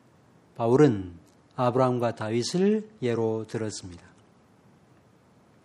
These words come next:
바울은 이 믿음으로만 의롭다함을 받는 이 원리를 더 분명하게 강조하기 위해서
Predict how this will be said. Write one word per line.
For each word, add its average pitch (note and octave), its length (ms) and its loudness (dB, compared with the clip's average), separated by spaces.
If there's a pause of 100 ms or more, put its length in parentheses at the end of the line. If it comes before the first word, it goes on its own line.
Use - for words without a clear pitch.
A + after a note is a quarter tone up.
(480)
바울은 E3 320 6
이 F3+ 120 4
믿음으로만 D3 840 2 (500)
의롭다함을 D3+ 680 4
받는 B2+ 340 -2
이 C3 80 0
원리를 B2 540 0
더 - 180 -6
분명하게 C3+ 840 -2 (340)
강조하기 C3 640 0
위해서 G2 520 -6